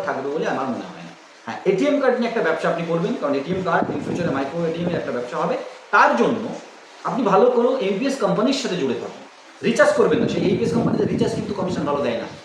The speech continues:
বিল পেমেন্টে কমিশন ভালো দেয় না, ডিএমপিতে চার্জ বেশি নেয়, তার জন্য আপনার পোর্টাল তৈরি করতে হবে। বা আপনার লোকালে আছে এরকম কোনো পোর্টালে কাজ করতে হবে। এমনটা বলছি না বন্ধুরা কি প্রত্যেকে যারা আমাদের সাথে জুড়তে আসছেন সকলে পোর্টাল বানাবেন না।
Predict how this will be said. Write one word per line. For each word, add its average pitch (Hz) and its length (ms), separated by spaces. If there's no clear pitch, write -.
বিল 208 160
পেমেন্টে 226 280
কমিশন 190 300
ভালো 165 160
দেয় 139 140
না, 120 80
ডিএমপিতে 208 420
চার্জ 190 220
বেশি 165 220
নেয়, 117 140
তার 160 120
জন্য 220 200
আপনার 190 260
পোর্টাল 151 240
তৈরি 117 160
করতে - 240
হবে। - 140
বা 190 60
আপনার 202 260
লোকালে 247 300
আছে 202 240
এরকম - 240
কোনো 208 180
পোর্টালে 175 240
কাজ 131 220
করতে - 200
হবে। - 60
এমনটা 240 300
বলছি 196 280
না 202 60
বন্ধুরা 143 420
কি 262 140
প্রত্যেকে 233 420
যারা 247 160
আমাদের 220 200
সাথে 190 180
জুড়তে 165 280
আসছেন 180 260
সকলে 214 320
পোর্টাল 160 220
বানাবেন 113 280
না। 156 80